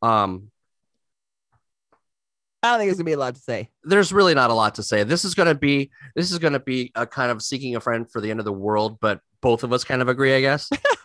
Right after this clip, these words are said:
Speaker 2: Yeah, it's like, yeah,
Speaker 1: Uh,
Speaker 2: I, I, at this point, I could, yeah. Let's see. At one point, I stopped, it, it, it, I paused it, and we were twenty-seven minutes in, and I was like, "When, when, when are we, are we gonna get, when are we gonna get good?"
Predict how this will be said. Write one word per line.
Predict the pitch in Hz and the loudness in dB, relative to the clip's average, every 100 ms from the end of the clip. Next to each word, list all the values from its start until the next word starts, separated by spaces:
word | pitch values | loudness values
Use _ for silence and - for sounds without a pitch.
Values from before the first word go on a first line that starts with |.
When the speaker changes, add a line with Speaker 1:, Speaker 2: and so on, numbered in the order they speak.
| 320 - | -2 -2
Speaker 2:
Yeah, | 240 - 262 | -6 -4 -6
it's | - | -6
like, | 220 | -8
yeah, | 196 139 | -2 2
Speaker 1:
Uh, | 131 175 165 | 2 0 -2
Speaker 2:
I, | 185 | -6
I, | 180 | -4
at | 175 | -4
this | 196 196 | -4 -6
point, | 180 160 | -8 -8
I | 151 | -10
could, | - 143 | -14 -10
yeah. | 170 139 _ _ _ 196 - _ _ _ | -8 -8 _ _ _ -20 -20 _ _ _
Let's | 226 226 | -4 -2
see. | 220 160 - _ _ _ _ _ _ _ _ _ - | -4 -4 -8 _ _ _ _ _ _ _ _ _ -4
At | 208 | -2
one | 208 254 320 | 0 -2 -2
point, | - 311 294 - | -2 -2 -2 -4
I | 220 233 | -4 -4
stopped, | - 233 226 - - | -2 -2 -2 -4 -10
it, | 202 - | -10 -8
it, | 190 - | -6 -4
it, | 185 - | -4 -4
I | 190 196 | -6 -4
paused | 240 202 208 202 | -2 -2 -2 -6
it, | 185 | -4
and | 190 | -2
we | 185 | -2
were | 180 | -4
twenty-seven | - 202 196 196 202 185 180 170 | -4 -4 -2 -2 -2 0 -2 -4
minutes | 151 151 139 - | -6 -6 -8 -6
in, | 139 139 | -6 -6
and | - 147 | -6 -4
I | 139 | -2
was | 139 143 | -2 -2
like, | 135 123 117 _ _ _ _ _ _ _ _ | -2 -2 -4 _ _ _ _ _ _ _ _
"When, | 147 147 147 | -6 -4 -4
when, | 156 156 147 | -4 -4 -8
when | 139 151 | -10 -8
are | 151 | -6
we, | 147 139 - | -8 -8 -6
are | 120 | -4
we | |
gonna | 131 135 | -4 -4
get, | 131 123 | -4 -6
when | 143 147 | -8 -4
are | |
we | 151 | -2
gonna | 151 | 0
get | 143 131 | -2 -2
good?" | 139 143 | -2 -2